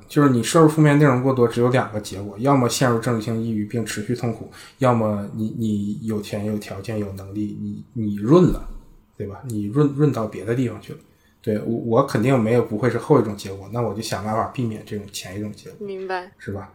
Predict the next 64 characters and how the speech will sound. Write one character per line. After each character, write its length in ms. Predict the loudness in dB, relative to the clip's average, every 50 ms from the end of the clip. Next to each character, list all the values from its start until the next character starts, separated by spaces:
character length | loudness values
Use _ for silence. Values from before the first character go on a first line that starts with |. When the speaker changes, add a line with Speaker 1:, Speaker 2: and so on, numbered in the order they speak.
| _ _ 2
Speaker 1:
这， 160 | 4 4 6
这 160 | 6 6 6
块 120 | 6 6 4
儿 40 | 4
就 100 | 4 0
不 140 | -2 -2
展 180 | -2 -2 -4 -4
开 220 | -6 -10 -10 -10
了， 80 | -8 -8
Speaker 2:
嗯。 80 | -6 -6
Speaker 1:
展 120 | -6 -6
开 140 | -6 -6 -6
就 80 | -6
跑 240 | -6 -8 -8 -4 0
远 140 | 0 0 0
了。 220 | 0 -4 -12 -14 -8
Speaker 2:
嗯。 80 | -4 -2
Speaker 1:
但 180 | 0 0 0 -2 -6 -16 -20 -20 _ _ _
总 180 | -4 -2 0 2
的 100 | 4 4
来 120 | 4 4
说， 260 | 4 2 2 2 2
就 140 | 0 -2 -2
这 160 | 0 2 2
个 140 | 2 2 0
是 100 | -2 -4
第 100 | -2 0
二 160 | 0 0 0
个， 140 | -4 -8 -12 -16 -18 -20 _ _ _ _ -20
就， 140 | -20 -14 -8
就 100 | -4 -4
是 280 | -4 -2 -4 -6 -6 -6 -12 -20 -20 _ _ _ _ _ _ _ _ _ _
第 100 | 2 4
二 220 | 6 6 6 4 2
个 140 | -2 -6 -6
重 160 | -4 -4 -4
要 160 | -2 -2 -4 -6
原 200 | -8 -10 -12 -12
因 100 | -14 -14
吧。 160 | -14 -14 -14 -12
就 140 | -10 -10 -6
在 140 | -4 -4 -2
这 180 | 2 2 2
个， 120 | 2 2 0
在 180 | 0 2 2 2
这 120 | 4 2
个 80 | 2 0
方 220 | 0 -2 -2 -2
面 180 | -2 -2 -4 -6
上， 240 | -6 -10 -12 -12 -12
我 80 | -14
觉 120 | -16 -18 -16
得 140 | -12 -12 -10
我 140 | -10 -10 -10
有 160 | -10 -10 -10
一 20 | -10
点 180 | -12 -12 -10
政 160 | -8 -6 -6
治 80 | -6 -6
性 160 | -6 -6 -6
抑 120 | -4 -4 -6
郁 160 | -6 -8 -12
导 120 | -14 -14 -14
向。 160 | -14 -16 -16